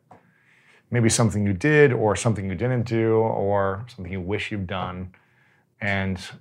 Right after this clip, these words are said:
I have no clue what you're gonna say here, but I'm just curious if you have regrets from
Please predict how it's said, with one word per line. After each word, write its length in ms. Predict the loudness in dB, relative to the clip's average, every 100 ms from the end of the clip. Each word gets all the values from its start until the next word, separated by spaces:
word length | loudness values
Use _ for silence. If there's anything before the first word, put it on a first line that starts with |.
| _ 2
I 40 |
have 100 | 2
no 120 | 2
clue 160 | -2 -2
what 120 | -2
you're 100 | -2
gonna 80 | -4
say 240 | 0 0
here, 140 | 2 -2
but 80 | -2
I'm 100 | -4
just 160 | -8
curious 440 | -4 0 2 2 -4
if 100 | -6
you 120 | -2
have 260 | 2 2 0
regrets 540 | -6 -4 -4 -6 -12
from 500 | -12 -6 -6 -4 -8